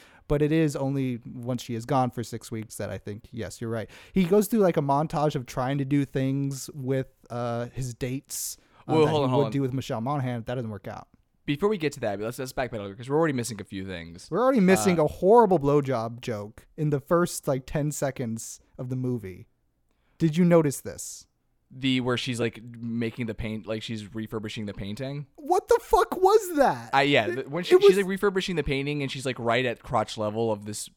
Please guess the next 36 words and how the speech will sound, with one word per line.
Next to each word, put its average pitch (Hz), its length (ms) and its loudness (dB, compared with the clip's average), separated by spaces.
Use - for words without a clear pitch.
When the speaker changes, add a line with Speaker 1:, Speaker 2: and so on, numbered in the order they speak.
Speaker 2:
this 107 180 -10
guy 104 260 -6
in 107 100 -6
the - 60 -6
Speaker 1:
Yeah, 247 100 4
Speaker 2:
painting. 202 240 0
Speaker 1:
it - 20 2
pans 226 300 2
down 202 260 0
from 196 220 -2
a, 160 80 2
a, 165 120 -2
a 151 100 -2
painting 175 360 -2
of 156 100 0
a 151 60 0
naked 151 360 -2
guy, 151 380 -2
and 147 120 -6
she's 151 280 -8
down 160 440 -2
refurbishing 156 680 -4
the 139 80 -6
painting, 147 520 -6
hi-, 147 240 -8
his 143 140 -8
crotch 170 500 -8
area, 131 460 -6
and 165 80 -8
she's 165 240 -8
gesticulating 190 920 -2
her 170 220 0
head 160 340 -2
up 151 220 -8
and 147 220 -4
down, 147 500 -4